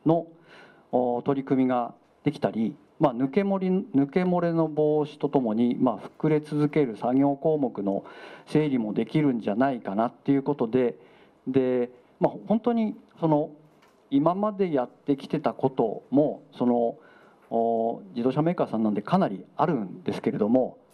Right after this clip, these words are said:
で、今、ここで挙げた取り組みとかもやってて、ただそれでも、その、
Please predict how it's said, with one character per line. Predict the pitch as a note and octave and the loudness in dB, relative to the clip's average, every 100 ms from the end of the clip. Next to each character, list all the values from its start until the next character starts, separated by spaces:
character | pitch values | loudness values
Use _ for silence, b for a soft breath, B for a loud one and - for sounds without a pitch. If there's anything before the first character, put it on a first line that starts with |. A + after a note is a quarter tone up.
| _ | _
で、 | C3+ | 0
今、 | C#3 E3+ A2+ - b b b b _ | 2 2 -2 -8 b b b b _
こ | C#3 | 0
こ | D3 | 2
で | D3 C#3 C3 - | 2 0 -4 -2
挙 | C3 | 0
げ | C3+ | 0
た | B2+ | 0
取 | C3 B2 | 0 0
り | |
組 | B2+ B2 | 0 0
み | A#2+ | 0
と | C3 | -2
か | A2 | -2
も | G#2 G2+ - | -2 -4 -2
や | A2 | -4
っ | |
て | - - | -4 -4
て、 | - F#2+ - | -2 -4 -4
た | - | -4
だ | D3+ | -2
そ | - F#3 | -2 0
れ | G3+ A3 | 0 0
で | A#3+ | 0
も、 | A3 B2 B2 B2+ - | 2 2 0 -2 -10
そ | - | -2
の、 | A#2+ A2+ A2+ | 0 2 0